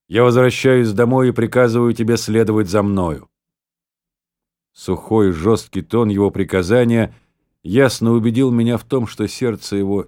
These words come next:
непреклонно. Я отступил на несколько шагов, боясь, как бы не попытался он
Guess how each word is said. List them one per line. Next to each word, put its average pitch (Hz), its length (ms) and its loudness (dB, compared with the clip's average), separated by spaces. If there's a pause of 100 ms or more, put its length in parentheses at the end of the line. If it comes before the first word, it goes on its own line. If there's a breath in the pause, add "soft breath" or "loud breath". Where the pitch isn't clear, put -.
непреклонно. 80 1000 -8 (1120)
Я 127 220 2
отступил 127 520 0
на 113 120 2
несколько 104 440 -2
шагов, 98 480 -4
боясь, 101 380 -2
как 101 240 -6
бы 98 120 -2
не 98 160 -2
попытался 98 720 -4
он 98 220 -2